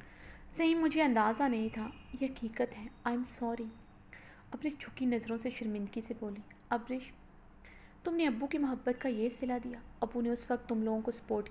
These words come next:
किया जब कोई भी तुम लोगों को पूछता नहीं था। कहाँ थे ये हवेली वाले? कहाँ था ये जरान खानज़ादा? सिर्फ अब्बू ही थे जो दादा अब्बू की मुखालफत के बावजूद तुम लोगों के साथ खड़े रहे। जितना भी होता वो तुम लोगों की मदद करते।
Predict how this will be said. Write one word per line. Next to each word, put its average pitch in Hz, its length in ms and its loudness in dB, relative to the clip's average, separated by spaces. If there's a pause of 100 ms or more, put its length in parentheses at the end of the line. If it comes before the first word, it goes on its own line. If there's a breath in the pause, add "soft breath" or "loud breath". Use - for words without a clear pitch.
किया 226 120 -8 (920 loud breath)
जब - 200 0
कोई 294 180 2
भी 277 100 2
तुम 233 180 -2
लोगों 220 140 2
को 220 140 -8
पूछता 220 400 -4
नहीं 202 160 -4
था। - 140 -12 (160)
कहाँ 240 240 0
थे 240 120 -4
ये 247 120 0
हवेली 214 400 0
वाले? 220 220 -6 (840 loud breath)
कहाँ 330 240 6
था 277 160 4
ये 330 180 6
जरान 220 320 4
खानज़ादा? 208 680 -2 (300)
सिर्फ 262 200 0
अब्बू 226 260 2
ही 240 100 2
थे 214 180 -10 (800 loud breath)
जो 339 80 0
दादा 240 320 4
अब्बू 294 160 0
की 294 140 -2
मुखालफत 247 560 0
के 269 120 -4
बावजूद 220 600 -2
तुम 240 140 2
लोगों 214 160 2
के 226 120 -6
साथ 220 400 -4
खड़े 214 220 -6
रहे। 214 140 -12 (420)
जितना 226 300 0
भी 220 120 -2
होता 214 320 -2
वो 254 160 -6
तुम 240 220 0
लोगों 233 220 4
की 254 120 -2
मदद 220 340 0
करते। 226 320 -8